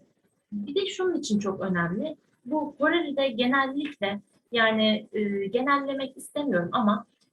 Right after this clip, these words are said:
belirli bir kesim bana geri dönecek mi, iletişim kuracak mıyız diye soru sorduğu için,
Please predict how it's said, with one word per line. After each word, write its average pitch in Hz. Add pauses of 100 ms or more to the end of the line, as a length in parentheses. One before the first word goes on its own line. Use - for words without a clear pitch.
(120)
belirli 285
bir 254
kesim 202 (240)
bana 208
geri 202
dönecek 185
mi, 185
iletişim 185
kuracak 185
mıyız 175
diye 170
soru 185
sorduğu 196
için, 202